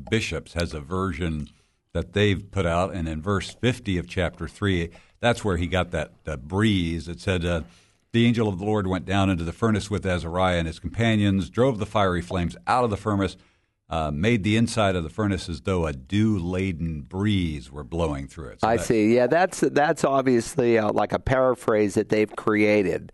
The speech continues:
Speaker 1: Mm.
Speaker 2: uh, because I, I have a Bible downstairs. It's based on the Douay Rheims. And so the Catholic bishops have created their own little paraphrases. So you're reading there a paraphrase and not the way. And, and I'm, again, I'm just being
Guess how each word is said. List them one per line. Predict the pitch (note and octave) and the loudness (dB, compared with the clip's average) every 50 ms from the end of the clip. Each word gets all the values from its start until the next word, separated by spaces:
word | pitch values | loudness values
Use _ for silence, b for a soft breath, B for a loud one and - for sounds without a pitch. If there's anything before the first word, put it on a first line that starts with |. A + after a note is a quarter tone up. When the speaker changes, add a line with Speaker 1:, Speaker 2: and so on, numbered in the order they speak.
| - - | -12 -10
Speaker 1:
Mm. | D#2 D2 C#2 - - - _ - | -10 -10 -10 -12 -18 -10 _ -2
Speaker 2:
uh, | - G2 F#2+ G2 G2 F#2+ F#2+ F#2+ G2 G#2 | 0 2 2 2 2 2 2 0 -2 -2
because | G#2 - G#2+ - A2+ G#2+ G#2 G2+ G#2 | -2 -2 0 2 2 0 2 2 2
I, | A2+ G#2+ G#2 G#2+ A2+ - | 2 2 2 2 0 0
I | - G2+ A2 A2+ A2+ | 0 0 2 4 4
have | A2+ A#2 A2 A2 A#2 A2+ A2+ A2+ A2 A2 A2 G#2 | 4 4 2 2 2 2 4 4 4 2 2 2
a | G#2+ G#2 G2+ G2+ F#2+ G2+ - - _ - - | 2 2 2 0 -2 -6 -12 -14 _ 0 0
Bible | G#2+ G#2 G#2+ G#2+ G2+ G#2 | 2 2 2 0 0 0
downstairs. | G2 G2+ G2 G2 G2+ G2+ G2+ - - - - G#2+ G#2 G#2 G2+ G2+ G2+ G2 - - | 0 0 0 0 0 -2 -4 -6 -4 -2 0 2 4 4 4 4 2 2 0 -2
It's | G2+ - - | -4 -2 0
based | - G#2 G#2 G2+ - G2+ | 0 0 0 0 0 0
on | |
the | G2+ G2 | 0 0
Douay | G2 - G#2+ G#2 G2+ G2 G2 | 2 0 0 2 2 0 0
Rheims. | G2 G2 G#2 G2+ G2+ G2 F#2 F2+ - B B B B B B B B - | 2 2 2 2 2 2 0 -2 -4 B B B B B B B B -2
And | A#2 A#2 | -2 0
so | - C3+ B2 | 2 2 2
the | A#2 A2 | 2 2
Catholic | - C#3 C#3 C#3+ C3+ C3+ B2 A2 G#2 F2+ | 2 2 2 2 2 0 -2 -2 -2 0
bishops | - A#2 A#2+ A#2+ - - A2+ G2 - - - | 0 0 0 0 0 0 0 0 -2 -2 0
have | A#2+ G#2+ G2+ G2+ G2 - | 2 4 4 4 2 0
created | - - A2+ A2 A2 A2 G#2 G#2 G#2 | 0 2 4 4 6 6 4 4 4
their | G#2 G#2 G2+ G#2 | 2 2 2 2
own | G#2+ A2 A#2+ A2+ A2+ | 2 2 2 2 0
little | A2 G#2 G2+ G2+ | 0 0 0 0
paraphrases. | - B2 A#2 A2 A2+ A2+ A2 - - - G2+ G2 F#2+ F#2+ F#2 G2 F#2 F#2+ - | 0 2 2 4 4 4 2 2 0 0 0 2 0 -2 -2 -4 -6 -6 -4
So | - - G2+ G2+ | -2 0 0 2
you're | G#2 G#2 G#2+ A2+ A#2+ A#2+ | 2 2 2 4 4 4
reading | A2+ A#2 A#2+ A2+ A2 G#2+ G#2 | 4 4 4 4 2 2 2
there | G#2+ G#2+ G#2 G#2 | 2 2 2 2
a | G#2 | 2
paraphrase | F#2+ - A#2 A#2 A#2 A#2+ A#2+ - - A2+ G#2 G#2 G#2 F#2+ | 2 2 2 4 4 2 2 2 0 2 4 4 4 2
and | G#2 G2+ | 2 2
not | G#2+ G#2+ A2 G#2+ - | 2 2 2 0 0
the | G#2+ G#2+ | 0 2
way. | G#2+ G#2+ G#2+ G#2 | 4 4 4 4
And, | G#2 A2+ A2 | 4 2 2
and | - - | 2 2
I'm, | A#2+ A#2+ B2 | 2 2 2
again, | A#2+ - - A#2+ B2 A#2 C3 B2+ A#2 | 0 0 0 0 2 2 2 2 2
I'm | G#2 A2 | 2 0
just | A2 A#2+ A2 - | 0 -2 -2 0
being | - A#2 A2 G#2 G2+ | 0 0 2 2 0